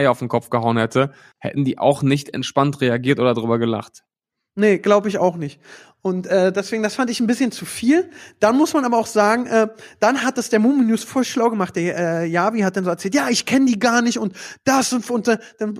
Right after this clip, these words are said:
Speaker 2: sp-, blendet der Momo einfach so ein paar Bilder ein, wie der mal damals beim Dreh dabei war und
Speaker 1: Jo,
Speaker 2: immer mit ihm
Speaker 1: das
Speaker 2: drehen
Speaker 1: stimmt.
Speaker 2: wollte.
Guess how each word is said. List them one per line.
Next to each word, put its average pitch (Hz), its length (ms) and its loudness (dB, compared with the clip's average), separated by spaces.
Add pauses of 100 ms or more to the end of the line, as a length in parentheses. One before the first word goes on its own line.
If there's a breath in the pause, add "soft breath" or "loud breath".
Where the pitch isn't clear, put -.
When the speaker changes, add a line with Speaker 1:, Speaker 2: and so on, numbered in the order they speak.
Speaker 2:
sp-, - 440 -6
blendet 220 280 0
der 220 100 2
Momo 226 260 2
einfach 214 220 2
so 226 80 -6
ein - 40 -6
paar 202 140 0
Bilder 220 240 2
ein, 208 180 -2
wie 202 80 -4
der 202 140 2
mal 190 160 -2
damals 190 300 -4
beim 180 200 -4
Dreh 214 180 -2
dabei 226 340 2
war 208 100 2
und 185 120 -2
Speaker 1:
Jo, 131 60 2
Speaker 2:
immer 127 80 4
mit - 180 -2
ihm 196 40 -6
Speaker 1:
das 180 160 -4
Speaker 2:
drehen 247 180 2
Speaker 1:
stimmt. 214 60 -4
Speaker 2:
wollte. 233 180 0